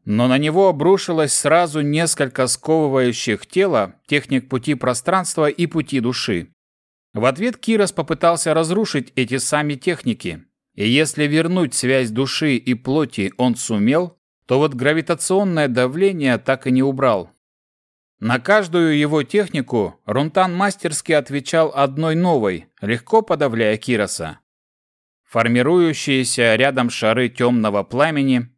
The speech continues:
легко разбивались об обычное, но превосходящее их на целый ранг.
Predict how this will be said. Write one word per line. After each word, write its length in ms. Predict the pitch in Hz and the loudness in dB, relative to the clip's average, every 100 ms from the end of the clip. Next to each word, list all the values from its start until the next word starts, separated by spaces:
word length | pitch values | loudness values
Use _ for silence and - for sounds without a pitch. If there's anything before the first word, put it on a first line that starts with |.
| - | -6
легко 380 | 123 165 233 226 | -4 -2 0 2
разбивались 680 | 175 131 139 160 139 131 120 | 0 0 2 2 2 0 -2
об 140 | 104 | 0
обычное, 720 | 110 143 190 - 143 123 117 - | 0 0 -4 -2 0 0 -2 -2
но 220 | 127 208 | 0 0
превосходящее 1160 | 196 165 151 - 113 110 147 175 - 147 135 | 0 0 0 0 0 2 0 -2 -2 0 0
их 280 | - 135 135 | 0 -4 -2
на 160 | 110 110 | -2 -2
целый 380 | - 110 107 113 | 0 0 2 0
ранг. 400 | 101 90 - | 0 -4 -14